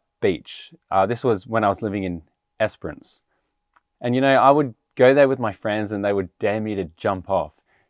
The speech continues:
It was a huge rock. People have <laughs> died jumping off the rock. But you know what? I did it because I wanted them to know that I was cool. So I jumped off the rock to win their <laughs> acceptance.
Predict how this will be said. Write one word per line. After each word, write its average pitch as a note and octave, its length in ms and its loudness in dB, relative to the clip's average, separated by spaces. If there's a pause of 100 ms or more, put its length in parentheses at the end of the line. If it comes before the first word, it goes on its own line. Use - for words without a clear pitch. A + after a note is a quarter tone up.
(120)
It C3 80 -6
was B2+ 140 -2
a C#3 40 -4
huge F3+ 760 -6
rock. G2 360 2
People D3 280 -2
have G#2+ 360 -2
<laughs> - 0 -
died A#2 460 2
jumping A2+ 300 -2
off A2+ 220 -2
the G2+ 100 -8
rock. G2 300 0 (580)
But A#2 80 -2
you C3 80 -2
know C#3 100 4
what? D3 220 6
I B2 100 0
did A#2+ 200 0
it F2 140 -2 (280)
because A2+ 220 -6
I A#2+ 120 6
wanted C3 260 2
them A2+ 220 0
to G#2+ 100 -6
know A2 460 2 (360)
that - 140 -10
I F#2+ 80 0
was F2+ 280 -4
cool. C3 380 -4 (580)
So A2+ 100 -2
I G#2+ 80 4
jumped A#2 260 0
off B2 140 4
the G2+ 100 -8
rock G#2 280 2 (240)
to G#2 140 -8
win A2 340 -4
their G2+ 280 0
<laughs> - 20 -18
acceptance. - 760 -6